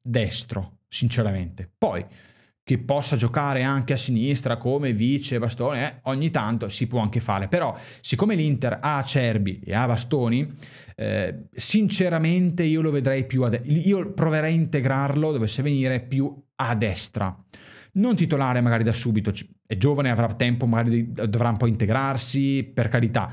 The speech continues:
però cercherei più di, eh, provarlo là, con magari Acerbi che in qualche partita può far ripia-, eh, può far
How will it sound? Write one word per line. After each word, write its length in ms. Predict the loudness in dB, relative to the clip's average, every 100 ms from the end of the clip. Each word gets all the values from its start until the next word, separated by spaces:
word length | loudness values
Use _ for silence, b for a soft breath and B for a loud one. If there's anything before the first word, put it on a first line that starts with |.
| B B B
però 260 | 0 0 2
cercherei 440 | 0 2 2 0
più 180 | 2 2
di, 360 | 4 2 -2 -12 -6
eh, 360 | -2 -2 -2 -6 -14 -20 _ _ _ -20 -6
provarlo 760 | 0 2 2 0 0 2 0 0
là, 520 | 0 2 2 -2 -8 _ B B
con 180 | 0 2
magari 340 | 2 2 0
Acerbi 600 | 0 0 0 0 0 0
che 100 | 0
in 60 | 0
qualche 320 | 0 0 0
partita 320 | 0 0 0
può 140 | 0 0
far 160 | 2
ripia-, 320 | 2 2 -2 -2
eh, 160 | -6
può 180 | -4 -4
far 680 | -2 -2 0 0 -2 -4